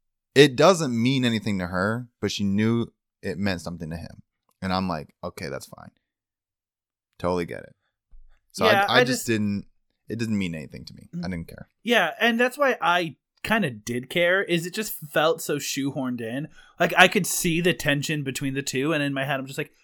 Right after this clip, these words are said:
Speaker 2: "Please don't kiss, please don't kiss, please don't kiss, please don't kiss." And then they kiss, and I'm like, "Well, all right, all right." Well,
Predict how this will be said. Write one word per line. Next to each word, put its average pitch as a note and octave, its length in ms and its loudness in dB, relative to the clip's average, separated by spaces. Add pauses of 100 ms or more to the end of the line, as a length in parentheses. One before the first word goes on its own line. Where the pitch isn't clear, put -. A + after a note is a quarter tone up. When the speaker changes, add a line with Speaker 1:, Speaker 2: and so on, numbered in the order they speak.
(160)
Speaker 2:
"Please - 160 -12
don't A#2 140 -10
kiss, - 220 -14
please - 220 -14
don't A2+ 120 -12
kiss, - 220 -14
please - 220 -12
don't A2 120 -10
kiss, - 240 -12
please B2+ 200 -10
don't A#2+ 140 -10
kiss." C#3+ 300 -8 (340)
And F3 120 -6
then F3 80 -2
they D#3+ 120 -4
kiss, F#3+ 240 -2
and E3+ 100 -4
I'm E3 60 -4
like, E3+ 140 -8
"Well, B3+ 440 0
all G#3 120 2
right, D#3 300 -2 (180)
all E3+ 100 -2
right." C3 240 -6 (920)
Well, - 120 -14